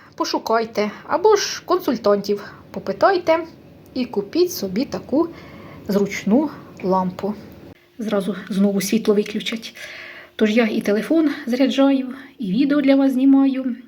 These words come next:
і на коментарі деякі відповідаю. Отам в минулому, е, під минулим відео були деякі коментарі,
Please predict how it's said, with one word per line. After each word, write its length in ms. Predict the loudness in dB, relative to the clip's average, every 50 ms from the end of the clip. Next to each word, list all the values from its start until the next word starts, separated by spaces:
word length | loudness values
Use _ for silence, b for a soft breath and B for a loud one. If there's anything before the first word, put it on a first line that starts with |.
| -20 _ _
і 220 | -6 -4 -2 -2
на 120 | -4 -4 -6
коментарі 600 | -6 -6 -4 -2 -2 -2 -2 -2 0 2 2 2
деякі 400 | 2 2 0 0 -2 -2 -2 -4
відповідаю. 680 | -6 -6 -6 -8 -4 -4 -2 -2 -2 -2 -4 -6 -10 B B B B B B B B B B B B
Отам 340 | -8 0 2 4 4 4 B B B B B B
в 80 | 0 2
минулому, 500 | 4 4 4 4 4 2 2 0 0 -2 -6 -12 -12 -8
е, 240 | -6 -6 -6 -6 -2
під 140 | 0 2 4
минулим 340 | 4 4 4 4 2 2 2
відео 320 | 2 2 2 2 -2 -2 -4 -8 -10 -14 -20 -20 -20 _ _ _ _ -4
були 380 | -2 0 2 2 2 0 0 -6 -8
деякі 300 | -2 0 0 0 0 -4
коментарі, 560 | -2 -2 -2 2 2 4 4 4 2 0 -4